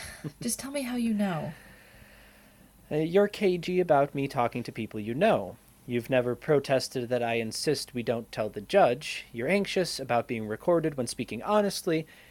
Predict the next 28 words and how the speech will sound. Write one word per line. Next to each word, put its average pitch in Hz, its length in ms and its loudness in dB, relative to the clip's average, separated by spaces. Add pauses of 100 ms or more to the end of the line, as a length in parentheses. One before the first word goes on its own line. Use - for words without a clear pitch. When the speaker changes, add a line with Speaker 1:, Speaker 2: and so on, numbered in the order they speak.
(180)
Speaker 2:
And 135 140 -12
frankly, 175 580 2 (360)
you're 185 260 10
too 202 140 2
smart 180 320 4
to 147 60 -4
tell 117 200 0
anyone 113 320 -2
unless 127 280 -2
you 127 80 2
were 110 80 0
backed 127 300 4
into 110 280 -4
a 110 40 0
wall 135 320 8
about 110 320 0
it, 160 160 -2
and 113 320 -8
I 107 160 -4
suppose 143 720 4 (120)
a 113 80 -8
murder 156 320 4
charge 165 280 4
finally 160 280 4
did 185 200 2
that 117 180 2
for 113 160 0
you. 113 220 2